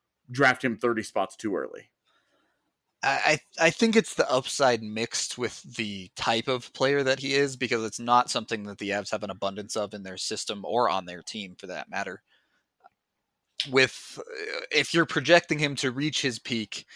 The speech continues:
Speaker 2: he brings something very unique to the Avs. It's not running ourselves over with another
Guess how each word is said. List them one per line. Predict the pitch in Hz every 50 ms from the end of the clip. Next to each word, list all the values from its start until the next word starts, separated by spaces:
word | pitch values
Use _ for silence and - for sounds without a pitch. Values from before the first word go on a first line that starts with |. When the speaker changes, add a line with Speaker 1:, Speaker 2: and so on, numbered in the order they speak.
| - - _
Speaker 2:
he | - -
brings | 123 120 135 131 131 -
something | - 139 127 - 135 120 107
very | 110 107 120 120 123 120 117 117
unique | 110 110 110 107 107 117 117 107 - -
to | - 120
the | 107 104 95
Avs. | 101 107 107 101 104
It's | 107 - - -
not | 127 139 135 131 123 110 - _ _ _ _ -
running | 123 120 120 120 135 139 135 127 120 113 113
ourselves | 110 107 - - 117 110 107 107 107
over | 110 113 113 110 107 101
with | 101 104 104 -
another | 113 110 113 110 107 104 104 104 101 117